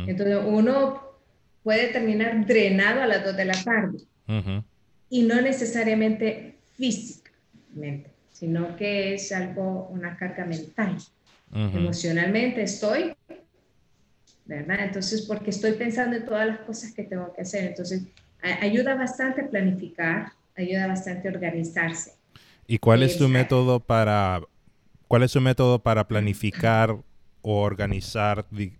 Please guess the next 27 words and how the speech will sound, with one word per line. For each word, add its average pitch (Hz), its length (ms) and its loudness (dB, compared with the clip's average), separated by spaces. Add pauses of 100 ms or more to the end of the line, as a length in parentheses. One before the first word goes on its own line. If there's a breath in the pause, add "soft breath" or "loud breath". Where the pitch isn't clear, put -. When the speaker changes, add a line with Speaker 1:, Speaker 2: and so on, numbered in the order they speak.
Speaker 2:
por, 107 160 0
digamos, 104 760 0
tu 107 160 2
día, 113 520 4 (500 soft breath)
tu 120 120 8
semana 107 840 2
o 101 160 2
mes? 101 400 0
¿Lo 104 100 2
haces 101 260 -2
diario? 131 500 4
¿Lo 107 120 2
haces 101 180 -2
semanalmente? 107 880 0
¿Lo 98 100 -4
haces 95 180 -4
mensualmente? 107 1040 -2 (480 soft breath)
Eh, 95 400 -2
¿cómo, 113 420 4
cómo 123 280 4
es 120 180 0
tu, 107 500 2 (460)
tu 117 120 0
proceso 113 540 4
para 98 200 2
planificar 101 720 -2
tu, 92 520 -2